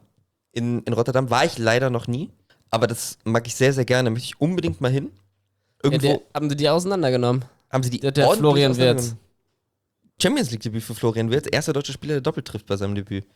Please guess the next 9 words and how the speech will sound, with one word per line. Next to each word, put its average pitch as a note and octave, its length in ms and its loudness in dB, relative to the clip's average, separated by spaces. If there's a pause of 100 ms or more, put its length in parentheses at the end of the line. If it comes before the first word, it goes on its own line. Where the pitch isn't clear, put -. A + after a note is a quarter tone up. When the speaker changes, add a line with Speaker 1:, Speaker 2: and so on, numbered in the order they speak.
(600)
Speaker 1:
Ne? D3+ 160 -4
Vier - 280 0
null E3 160 0
zur D#3 140 -4
Pause, E3 340 2
wir C3 80 2
sehen C#3 180 0 (580)
sehr C#3+ 260 2
konzentrierte D#3 1120 -2